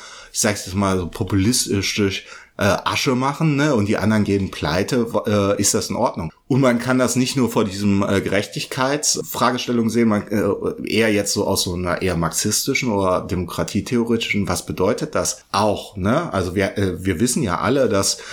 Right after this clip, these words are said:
die großen Konzerne, also die großen zum Beispiel Einzel-, äh, Lebensmittelhändler, die diktieren doch schon längst den Bauern die Preise,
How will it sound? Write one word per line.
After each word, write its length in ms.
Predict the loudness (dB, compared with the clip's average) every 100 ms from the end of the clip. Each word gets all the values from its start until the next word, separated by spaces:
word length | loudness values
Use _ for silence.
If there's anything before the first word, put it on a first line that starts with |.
| -12 -2
die 100 | 0
großen 440 | 2 2 2 -2
Konzerne, 680 | -2 -2 0 0 2 2 2
also 200 | 0 0
die 100 | -2
großen 380 | 0 0 0 -2
zum 140 | 0
Beispiel 300 | 0 -2 -2
Einzel-, 520 | -2 0 2 2 0 0
äh, 80 | 2
Lebensmittelhändler, 1040 | 2 2 0 0 0 0 -2 0 2 0
die 300 | 0 -2 0
diktieren 520 | 0 -2 -2 -2 0
doch 120 | 0 -2
schon 200 | -2 0
längst 340 | 0 -2 -2
den 140 | -2
Bauern 420 | 0 0 2 0 -2
die 100 | -4
Preise, 720 | -2 0 0 0 -4 -6